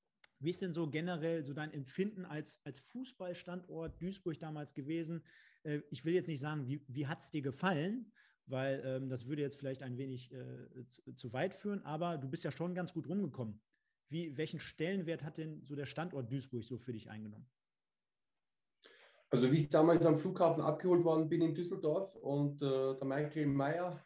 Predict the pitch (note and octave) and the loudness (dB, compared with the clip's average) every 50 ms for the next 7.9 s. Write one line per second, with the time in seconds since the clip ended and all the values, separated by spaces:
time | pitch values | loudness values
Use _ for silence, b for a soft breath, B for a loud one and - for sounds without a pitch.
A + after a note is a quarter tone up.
0 | - - C#3+ C#3+ - - C3+ C#3+ D3 C#3+ C#3+ C#3 C#3 C3+ C3 - C3 C3 - C#3 | -8 -8 -8 -4 -2 -2 0 2 4 4 6 4 4 2 0 -4 -8 -10 -4 -2
1 | C3 B2+ B2+ A#2+ A2+ - - - C3+ D3 C#3+ C#3+ D3 D3 C3+ C#3 D3 D3+ D3 D3+ | 0 0 0 0 -2 -4 -2 2 4 4 4 4 4 4 4 4 4 6 4 2
2 | D3+ - E3+ - - D3 D3+ D3+ D3+ - D3+ D3+ B B B B B B B B | 2 0 -6 -6 0 0 2 2 2 0 -2 -4 B B B B B B B B
3 | _ _ - - - A2+ A#2+ B2 B2 B2 B2+ B2+ A#2+ - - - B2 C3 C3+ C3+ | _ _ -16 -6 -2 2 2 2 2 2 0 0 -2 -2 -4 -4 -4 -4 -4 -2
4 | D3 D3 D3 - - _ - - D#3 E3 F3 F3 E3+ - B2 B2+ B2+ B2+ C3+ C3+ | 0 -2 -2 -2 -6 _ -2 2 4 4 6 4 4 2 0 0 0 0 -2 0
5 | - C#3+ C#3+ C#3+ C#3 C#3 C3 C3+ C#3 C#3 C#3+ C#3+ C#3 - - C#3+ C3+ C3 C3 C3 | 2 4 4 4 4 4 2 4 4 4 4 2 0 -2 -4 -4 -4 -2 -2 -4
6 | B2 B2 B2+ C3 - - E3 F3 E3+ - - D#3+ D#3 D3 C#3 C#3 C#3 - C#3 C#3 | -4 -4 -6 -6 -6 -6 -6 -6 -6 -2 2 4 6 6 6 4 4 4 4 6
7 | D#3 E3 - - - D3+ D3 D3 C#3+ C#3+ C#3+ - D3 C#3+ D3 E3 F3+ - | 6 6 4 4 4 6 6 8 6 4 2 2 4 4 4 4 2 0